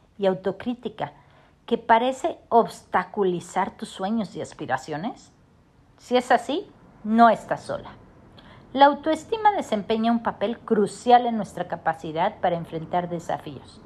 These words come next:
perseguir metas y disfrutar de una vida plena y satisfactoria. Bienvenida a mi podcast. Estás a punto de descubrir el camino hacia una autoestima más fuerte,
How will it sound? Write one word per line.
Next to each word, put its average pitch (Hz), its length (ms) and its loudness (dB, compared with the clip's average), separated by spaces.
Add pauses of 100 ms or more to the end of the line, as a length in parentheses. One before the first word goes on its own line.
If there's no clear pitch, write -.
(160)
perseguir 180 480 -2
metas 262 500 2 (340)
y 247 60 -6
disfrutar 247 640 4
de 240 60 -2
una 208 180 2
vida 175 340 2
plena 240 320 4
y 247 80 0
satisfactoria. - 800 -10 (720)
Bienvenida 214 800 6
a 220 60 4
mi 185 120 -4
podcast. - 640 -4 (520)
Estás - 340 4
a 277 140 -4
punto 240 320 4
de 190 140 4
descubrir 180 760 -4
el 202 160 -2
camino 254 580 2
hacia - 300 -2
una 247 240 2
autoestima 220 600 0
más 175 360 2
fuerte, - 380 0